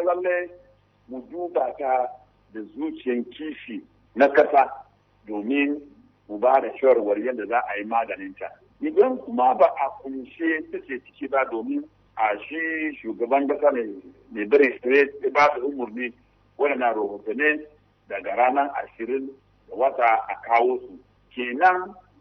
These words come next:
an rufe tattara bayanai kafin wannan. Abin da suka taso daga baya, ina ga mai ba da iko mana mu yi wannan aikin shi ne shi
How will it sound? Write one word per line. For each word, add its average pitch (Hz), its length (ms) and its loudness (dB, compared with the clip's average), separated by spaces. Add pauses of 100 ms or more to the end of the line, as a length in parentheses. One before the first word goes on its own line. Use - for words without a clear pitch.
(200)
an 165 260 -2
rufe 143 560 -2 (480)
tattara 120 640 2 (580)
bayanai 110 460 -2
kafin - 320 -14
wannan. 110 360 -4 (680)
Abin 226 460 -4
da 220 60 0 (100)
suka 202 240 -8 (100)
taso 160 800 -2 (580)
daga 107 300 -2
baya, 135 400 8 (720)
ina 165 300 4
ga 151 420 4
mai 120 260 -6
ba 160 160 4 (140)
da 170 60 -8 (120)
iko 160 440 -8 (520)
mana 160 240 2
mu 127 160 -6
yi 143 80 -2
wannan 147 380 -2
aikin 147 340 -6
shi 135 160 -10
ne 123 140 -6
shi 143 340 -10